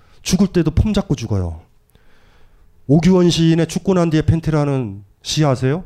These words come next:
그 시가 뭐냐면 오기원 시인이 시인답게 굉장히 여려요.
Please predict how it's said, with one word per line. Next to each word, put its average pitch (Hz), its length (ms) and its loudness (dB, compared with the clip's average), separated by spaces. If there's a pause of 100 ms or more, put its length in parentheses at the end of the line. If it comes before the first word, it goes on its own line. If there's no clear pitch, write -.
(100)
그 - 160 -16
시가 143 400 -4
뭐냐면 120 640 -2 (340)
오기원 147 380 0
시인이 151 480 -4 (560)
시인답게 160 640 0
굉장히 254 500 4
여려요. 135 460 2